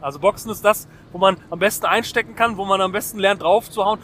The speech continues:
Alles andere ist immer mit so viel Technik verbunden. Und bei Boxen geht's immer so direkt so, so in die Fresse. <laughs>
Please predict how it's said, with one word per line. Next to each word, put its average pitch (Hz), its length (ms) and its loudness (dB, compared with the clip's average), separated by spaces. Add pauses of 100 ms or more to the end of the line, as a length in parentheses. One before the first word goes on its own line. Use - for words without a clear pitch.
(100)
Alles 185 220 2
andere 220 240 0
ist 214 100 -6
immer 220 120 0
mit 220 120 -4
so - 80 -10
viel 226 180 -4
Technik 247 380 0
verbunden. 151 400 -6 (140)
Und 170 60 -12
bei 170 100 4
Boxen 220 360 0 (120)
geht's 220 180 -6
immer 214 160 0
so 214 140 -6
direkt 208 360 -2
so, 214 220 0 (320)
so 180 100 -4
in 190 80 -4
die 190 60 -8
Fresse. 170 440 -6 (560)
<laughs> - 480 -8